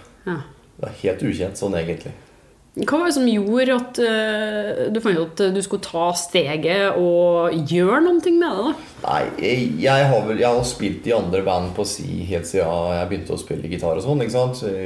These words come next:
Speaker 2: På slutten av nittitallet. Og så har jeg liksom merket at jeg har stagnert litt, liksom, og jeg har liksom, jeg får ikke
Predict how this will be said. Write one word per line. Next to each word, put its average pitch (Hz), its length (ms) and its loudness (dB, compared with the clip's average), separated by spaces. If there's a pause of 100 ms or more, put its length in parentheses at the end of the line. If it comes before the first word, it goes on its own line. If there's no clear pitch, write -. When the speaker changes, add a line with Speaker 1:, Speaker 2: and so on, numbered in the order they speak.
(120)
Speaker 2:
På 104 160 -4
slutten 90 240 -8
av 85 60 -4
nittitallet. 87 500 -4 (560)
Og 90 160 -8
så 95 140 0 (420)
har 95 220 -6
jeg 98 80 -4
liksom 104 100 -8
merket 113 240 -2
at 87 80 -2
jeg - 140 -2
har - 80 -8
stagnert 92 500 -4
litt, 90 240 -6
liksom, 95 320 -4
og - 320 -6 (400)
jeg 101 160 -4
har 90 160 -2
liksom, 78 320 -8
jeg 104 80 -2
får 101 160 -6
ikke 110 240 0